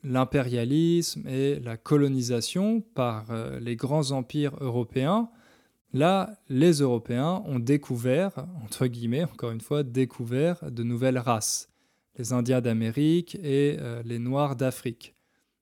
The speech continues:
À ce moment-là, les Européens <laughs> se sont posés des questions existentielles. Par exemple, ils se sont demandé si, euh, ces nouvelles personnes étaient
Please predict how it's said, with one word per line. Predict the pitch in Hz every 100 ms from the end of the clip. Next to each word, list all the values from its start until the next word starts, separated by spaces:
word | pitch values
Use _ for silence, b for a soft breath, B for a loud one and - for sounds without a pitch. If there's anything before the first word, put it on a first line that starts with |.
| _
À | - 208
ce | -
moment-là, | 147 131 127 185
les | 202 175
Européens | 156 139 131 143 156 165
<laughs> | -
se | - 113
sont | - 165
posés | 160 147 139 156
des | 135 120
questions | 131 120 151 139
existentielles. | 160 131 139 123 120 110 160 190 202 139 - b b b
Par | -
exemple, | 120 120 165 175
ils | 135
se | 123
sont | 117 127
demandé | 117 113 113 139 180 180
si, | - - 175 180 175 b b b -
euh, | 127 120 117
ces | 110 - - 139 135 127 127 123 120 117 117 113 113
nouvelles | 120 131 127
personnes | 120 117 - 160 175 185
étaient | - 123 - 147 151